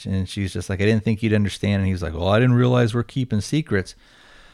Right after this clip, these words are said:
So again, we see, some, you know, we're starting to slowly see stuff that, you know, he controls all the money. So he's,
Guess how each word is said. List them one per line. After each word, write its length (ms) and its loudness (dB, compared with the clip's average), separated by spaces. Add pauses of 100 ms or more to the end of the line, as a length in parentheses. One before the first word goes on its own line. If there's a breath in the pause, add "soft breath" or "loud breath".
So 220 2
again, 540 6
we 160 4
see, 500 0
some, 320 -6
you 60 -2
know, 100 0
we're 120 0
starting 400 0
to 80 0
slowly 680 2
see 400 0
stuff 460 -2
that, 260 -4 (1500 soft breath)
you 140 2
know, 100 4
he 240 2
controls 540 2
all 180 2
the 120 0
money. 380 2
So 200 -4
he's, 400 -2